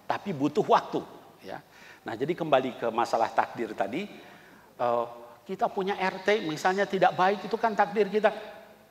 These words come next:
Usaha kita sudah baik apa belum? Ya, kan kita bukan jabariyah.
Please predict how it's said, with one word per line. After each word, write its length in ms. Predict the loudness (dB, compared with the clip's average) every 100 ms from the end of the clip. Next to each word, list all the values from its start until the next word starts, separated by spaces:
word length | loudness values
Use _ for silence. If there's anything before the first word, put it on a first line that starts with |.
| _ -6
Usaha 560 | -4 0 0 0 -4
kita 320 | -6 0 2
sudah 240 | 2 2 2
baik 320 | 2 -2 4
apa 160 | 6 8
belum? 320 | 12 12 12 2 -10 -14 -20 -20 -20 -18 -2
Ya, 180 | -2 -2 -14 -20 0
kan 220 | 4 4
kita 240 | 6 6
bukan 320 | 6 8 8 8 -2 -10 2
jabariyah. 640 | 2 10 10 12 10 6